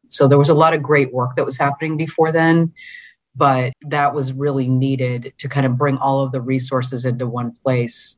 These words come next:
and kind of start to align the goals.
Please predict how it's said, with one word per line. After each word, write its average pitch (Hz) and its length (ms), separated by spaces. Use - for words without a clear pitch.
and 127 400
kind 131 200
of 127 140
start 131 320
to 131 160
align 120 340
the 120 80
goals. 113 680